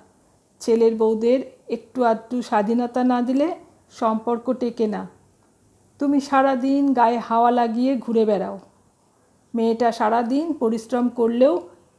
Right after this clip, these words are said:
একটু এদিক ওদিক হলেই অপমান করো। কি পাও বলো তো? নিজের মেয়ে হলে এরকম করতে? মেয়েটা কাজ জানে, যদি স্বনির্ভর হতে চায় হোক না।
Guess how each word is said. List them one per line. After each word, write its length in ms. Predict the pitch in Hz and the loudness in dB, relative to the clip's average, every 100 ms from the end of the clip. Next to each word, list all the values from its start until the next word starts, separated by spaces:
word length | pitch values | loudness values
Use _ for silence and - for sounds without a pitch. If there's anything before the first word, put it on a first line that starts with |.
| _ - | _ -6
একটু 500 | 262 - - 320 311 | -6 -6 -6 -2 -2
এদিক 380 | - 226 269 269 | -2 -2 -2 0
ওদিক 300 | 269 269 262 | 0 0 -2
হলেই 480 | 254 254 381 381 - | 0 2 2 -2 0
অপমান 480 | 240 226 226 214 202 | 0 0 -2 -2 -2
করো। 320 | 196 196 202 - _ _ _ _ _ _ _ _ _ _ - | -4 -6 -10 -18 _ _ _ _ _ _ _ _ _ _ -4
কি 160 | 311 | -2
পাও 340 | 302 262 262 277 | 2 4 4 2
বলো 260 | 285 285 | 0 -2
তো? 200 | - 330 - _ _ _ _ _ _ _ _ - | -6 -10 -10 _ _ _ _ _ _ _ _ -6
নিজের 400 | 226 226 254 247 | -4 0 0 2
মেয়ে 180 | 262 262 | 2 2
হলে 260 | 262 277 | 2 2
এরকম 320 | 269 262 285 | 2 2 0
করতে? 480 | 269 302 302 285 294 - _ _ _ _ _ _ _ _ _ _ _ _ _ _ _ - | 0 -2 -2 -4 -4 -6 _ _ _ _ _ _ _ _ _ _ _ _ _ _ _ 0
মেয়েটা 480 | 240 247 240 254 294 - _ - - | 2 2 2 0 0 -6 _ -12 2
কাজ 260 | 247 233 | 4 4
জানে, 380 | 214 220 208 208 - _ _ _ _ - | 0 -4 -4 -8 -14 _ _ _ _ -8
যদি 320 | 226 254 311 | -2 0 0
স্বনির্ভর 640 | 302 285 247 247 254 254 262 | -2 -2 0 0 0 0 0
হতে 260 | 247 - | -4 -6
চায় 280 | 254 285 311 - - - | -4 -2 -4 -8 -6 -2
হোক 200 | 320 320 | -2 -2
না। 220 | 220 - | -6 -6